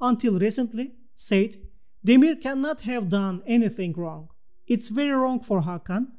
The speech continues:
to trust someone like Abdülkadir so bluntly. But he is not aware of it. Züleyha will start selling land to save the company from this bad situation.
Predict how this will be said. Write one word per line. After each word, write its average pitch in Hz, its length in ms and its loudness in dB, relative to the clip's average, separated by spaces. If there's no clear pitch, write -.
to 202 100 -2
trust 196 360 -2
someone 233 440 2
like 208 220 -2
Abdülkadir 175 680 -4
so 220 320 0
bluntly. 175 600 -2
But 220 300 4
he 226 160 2
is 190 120 2
not 240 200 -2
aware 175 280 0
of 156 140 -2
it. - 260 -12
Züleyha 220 520 4
will 226 120 -2
start 233 340 -6
selling 240 360 -2
land 208 420 0
to 208 100 -4
save 220 300 0
the 202 80 2
company 247 500 2
from 214 260 2
this 170 200 -2
bad 202 300 -2
situation. 180 640 -4